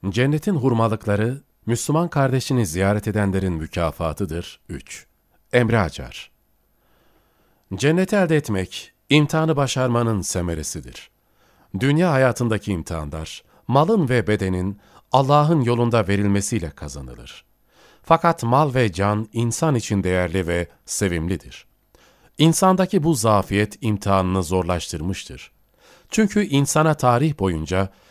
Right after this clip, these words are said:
nefse sevimli gelen şeyleri paylaşmak ağır gelmiştir. Nefse ağır gelse de cenneti kazanabilmek için malın ve özellikle bedenin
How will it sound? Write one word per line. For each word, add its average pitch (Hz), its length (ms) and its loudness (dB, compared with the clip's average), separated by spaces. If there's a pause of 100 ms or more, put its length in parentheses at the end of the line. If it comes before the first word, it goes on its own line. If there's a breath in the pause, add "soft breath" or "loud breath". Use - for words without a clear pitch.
(160 soft breath)
nefse 135 340 2
sevimli 131 440 2
gelen 107 280 2
şeyleri 101 440 0
paylaşmak 98 680 -2 (120)
ağır 95 240 4
gelmiştir. - 720 -16 (1080 soft breath)
Nefse 165 400 4
ağır 156 300 6
gelse 120 440 0
de 95 240 0 (360 soft breath)
cenneti 127 440 2
kazanabilmek 123 720 2
için 113 360 -2 (300 soft breath)
malın 143 420 4
ve 127 300 2
özellikle 120 640 2
bedenin 104 500 2